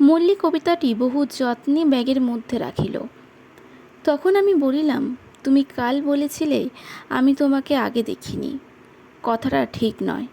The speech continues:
আমি তোমাকে আগে দেখেছি।" মল্লী বিস্ময় উৎফুল্ল মুখে বলিল, "দেখেছেন? কবে? কোথায়?" বলিলাম, "সেই যে নির্জন বালুচরের উপর দিয়ে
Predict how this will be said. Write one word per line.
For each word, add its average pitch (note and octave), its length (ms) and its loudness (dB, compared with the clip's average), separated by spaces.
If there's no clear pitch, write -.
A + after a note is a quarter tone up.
আমি A#3 380 -2
তোমাকে A#3+ 420 -2
আগে A3 260 -2
দেখেছি।" - 580 -6
মল্লী E4 420 4
বিস্ময় D4+ 500 -2
উৎফুল্ল D#4 600 -2
মুখে D#4 300 -2
বলিল, C4+ 460 -2
"দেখেছেন? D4 640 0
কবে? D4+ 420 2
কোথায়?" D#4+ 500 0
বলিলাম, B3 580 0
"সেই D#4+ 360 0
যে E4+ 260 -4
নির্জন C4 800 2
বালুচরের A#3 720 -2
উপর B3+ 260 -4
দিয়ে C4+ 300 -2